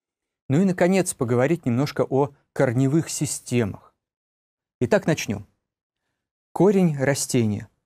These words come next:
У корня несколько функций. Во-первых, корень нужен для того, чтобы,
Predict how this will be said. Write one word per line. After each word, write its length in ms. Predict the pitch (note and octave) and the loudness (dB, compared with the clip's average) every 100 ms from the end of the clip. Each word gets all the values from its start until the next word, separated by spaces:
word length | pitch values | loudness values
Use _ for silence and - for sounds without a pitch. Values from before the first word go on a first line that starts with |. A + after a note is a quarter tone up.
| _ | _
У 80 | - | -4
корня 300 | - G#3+ G3 | 2 2 4
несколько 460 | F#3 F3 F3 - E3 | 4 2 0 0 -2
функций. 540 | B2+ G#2+ - - - _ _ _ _ _ _ _ | 0 -4 -4 -12 -18 _ _ _ _ _ _ _
Во-первых, 760 | A2 B2+ A3+ A#3+ F#3+ A2+ - - _ _ _ _ _ _ | 0 2 4 4 4 2 -4 -20 _ _ _ _ _ _
корень 540 | - G#3 G#3+ G3 F3+ - _ | 0 4 6 4 2 -2 _
нужен 400 | C#3+ F#3 E3 D#3+ | 0 2 2 2
для 140 | C#3+ | 2
того, 240 | C#3+ F3 G#3 | 2 4 2
чтобы, 440 | - D3 D3 C#3 | 2 2 2 0